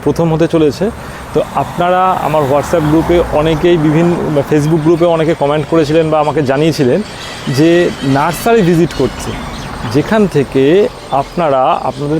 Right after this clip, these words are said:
পছন্দ মতো গাছ সংগ্রহ করতে পারবেন। তো আমি আপনাদের দাবি মতো, আপনাদের প্রয়োজন মতো, আপনাদের কথা মতো আমি আজকে চলে এসেছি কল্যাণীর ইউটোপিয়া গার্ডেনে। এখানে আপনারা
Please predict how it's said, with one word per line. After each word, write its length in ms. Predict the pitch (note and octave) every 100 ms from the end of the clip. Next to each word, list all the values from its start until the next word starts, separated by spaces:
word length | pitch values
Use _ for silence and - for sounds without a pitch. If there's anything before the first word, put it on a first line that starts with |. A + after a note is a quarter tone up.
| -
পছন্দ 400 | C3 - E3 F3
মতো 420 | E3 C#3 - F#3 F#3+ A2+
গাছ 260 | C3+ -
সংগ্রহ 280 | C3 A#2+ C3
করতে 220 | C3+ -
পারবেন। 340 | - B2 G#2+ G#2+ - - - -
তো 120 | C#3+ -
আমি 500 | - D#3 F3+ D#3 F#3
আপনাদের 720 | - B2+ - D#3+ D#3+ F3+ E3+
দাবি 360 | B2 A#2+ C3 D#3+
মতো, 400 | D#3+ D3+ E3 E3+
আপনাদের 720 | - A#2+ - D3 C#3+ D3+ D#3 C3+ - - -
প্রয়োজন 380 | D3+ F3 F3+ F3+
মতো, 300 | E3+ D#3 E3
আপনাদের 460 | C3 D3+ D3 D3 C3
কথা 240 | - C#3 G3
মতো 500 | F3+ C3+ D3 G#3+ A#3 -
আমি 220 | C#3+ D#3
আজকে 260 | D#3 -
চলে 240 | E3+ D#3+ D#3+
এসেছি 440 | C3 - - F3 G3 -
কল্যাণীর 680 | C#3+ D3+ E3 E3 C#3 E3 A3 - - -
ইউটোপিয়া 560 | D3+ D3+ F3+ D3 G3+
গার্ডেনে। 420 | G#3+ C#3+ A#2+ A2 G#2+ - - - - -
এখানে 720 | - F#3 G3 F#3 D3 D3+ G3+ - -
আপনারা 480 | C3 C3+ - E3